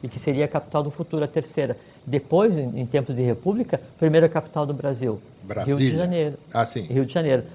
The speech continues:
Speaker 1: Segunda capital do Brasil, Salvador. Terceira
Speaker 2: Ah,
Speaker 1: capital
Speaker 2: sim,
Speaker 1: do
Speaker 2: já
Speaker 1: Brasil,
Speaker 2: nos tempos atuais.
Speaker 1: Brasília,
Speaker 2: Perfeito,
Speaker 1: é.
Speaker 2: Brasília.
Speaker 1: E, e
Speaker 2: Planalto Central.
Speaker 1: Salvador, né, tem o nome de Sotero,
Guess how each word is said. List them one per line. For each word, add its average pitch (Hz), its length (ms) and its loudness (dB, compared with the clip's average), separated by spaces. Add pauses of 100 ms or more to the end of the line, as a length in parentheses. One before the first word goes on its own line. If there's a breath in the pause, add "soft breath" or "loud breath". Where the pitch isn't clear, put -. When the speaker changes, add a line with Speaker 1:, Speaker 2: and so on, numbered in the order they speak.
(140 loud breath)
Speaker 1:
Segunda 160 280 4
capital 156 340 2
do 147 120 -2
Brasil, 131 440 0 (420)
Salvador. 147 600 0 (320)
Terceira 160 280 4
Speaker 2:
Ah, 160 40 -6
Speaker 1:
capital 151 280 0
Speaker 2:
sim, 170 100 2
Speaker 1:
do 117 60 0
Speaker 2:
já 131 100 2
Speaker 1:
Brasil, 120 160 0
Speaker 2:
nos 120 120 0
tempos 120 240 -6
atuais. 117 320 2
Speaker 1:
Brasília, 143 300 2
Speaker 2:
Perfeito, 135 180 2
Speaker 1:
é. 135 40 -6
Speaker 2:
Brasília. 110 640 0
Speaker 1:
E, 123 60 0
e 135 100 4
Speaker 2:
Planalto 123 260 2
Central. 117 160 4
Speaker 1:
Salvador, 139 640 4
né, 135 320 -4
tem 135 180 0
o 123 40 0
nome 135 220 -2
de 123 140 -4
Sotero, 131 800 -2